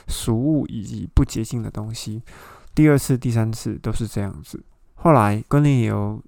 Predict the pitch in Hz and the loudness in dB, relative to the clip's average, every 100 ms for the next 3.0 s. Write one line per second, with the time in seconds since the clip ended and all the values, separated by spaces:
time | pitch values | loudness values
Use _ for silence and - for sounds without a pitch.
0 | _ - - - - 139 117 101 101 95 | _ -12 -6 2 4 4 2 -2 -4 -6
1 | 101 117 - 120 110 - 95 - 131 117 | -8 -8 0 0 0 -4 -6 -2 0 0
2 | 110 98 117 - 120 110 107 117 110 | -2 -6 -8 -4 -2 -2 -2 -2 -2